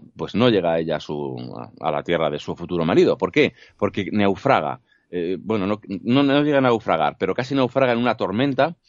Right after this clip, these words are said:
y las naves tienen que dirigirse, eh, a Oslo para sobrevivir a la tempestad tremenda con la que se cruzan. Visto aquello, el rey Jacobo dice, "Bueno, pues embarco yo desde Escocia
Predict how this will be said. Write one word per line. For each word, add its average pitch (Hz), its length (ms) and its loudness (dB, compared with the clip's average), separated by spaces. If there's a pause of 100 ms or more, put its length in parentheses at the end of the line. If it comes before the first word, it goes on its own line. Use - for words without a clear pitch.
(120)
y 127 220 2
las 85 220 -4
naves 113 260 0
tienen 120 240 0
que 117 120 0
dirigirse, 101 720 -2 (240)
eh, 85 260 -4
a 87 100 2
Oslo 120 280 2
para 98 160 2
sobrevivir 82 480 -2
a 113 40 2
la 95 120 2
tempestad 90 580 -4
tremenda 107 340 -4
con 98 140 -8
la 76 80 -4
que 73 140 -18
se 67 100 -20
cruzan. 76 420 -10 (320)
Visto 135 360 2
aquello, 147 440 2 (760)
el 104 120 -2
rey 127 140 4
Jacobo 139 560 2
dice, 101 240 -6
"Bueno, 120 260 -2
pues - 220 -14
embarco 98 560 -2
yo 165 300 -2
desde 85 360 -6
Escocia 156 560 0